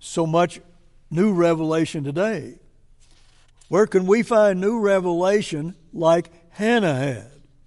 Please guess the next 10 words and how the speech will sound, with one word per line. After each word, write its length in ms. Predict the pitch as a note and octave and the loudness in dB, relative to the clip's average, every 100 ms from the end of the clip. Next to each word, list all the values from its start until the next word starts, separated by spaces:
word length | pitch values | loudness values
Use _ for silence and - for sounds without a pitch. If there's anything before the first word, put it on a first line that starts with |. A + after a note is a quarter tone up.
| _ _ _ _ _ _ _ | _ _ _ _ _ _ _
Well, 160 | D3 D3 | -8 -6
God 320 | D3+ E3 D#3 | -2 0 2
has 200 | D#3 C3+ | 0 0
given 240 | E3 D#3+ | -2 -2
a 80 | D#3+ | -4
lot 360 | D3+ E3 G#3+ A3 | -4 0 0 0
of 120 | D3 | -2
it 160 | B2 | -6
to 240 | - C#3 G2+ | -6 -8 -8
us 240 | D3 - | -14 -16